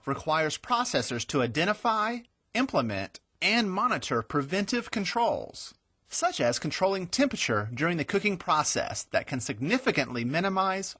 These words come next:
or prevent hazards. The concept of preventive controls actually originated with a few industry leaders,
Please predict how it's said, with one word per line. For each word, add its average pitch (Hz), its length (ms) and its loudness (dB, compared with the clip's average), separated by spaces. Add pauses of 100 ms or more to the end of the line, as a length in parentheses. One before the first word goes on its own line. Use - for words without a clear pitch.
or 254 160 2
prevent 240 500 0
hazards. 180 680 -4 (1000)
The 170 100 -2
concept 180 800 0
of 139 180 0
preventive 214 520 0
controls 165 840 0 (180)
actually 320 480 0
originated 233 580 0
with 135 200 -2
a 123 60 0
few 220 460 -2
industry 202 440 0
leaders, 156 640 0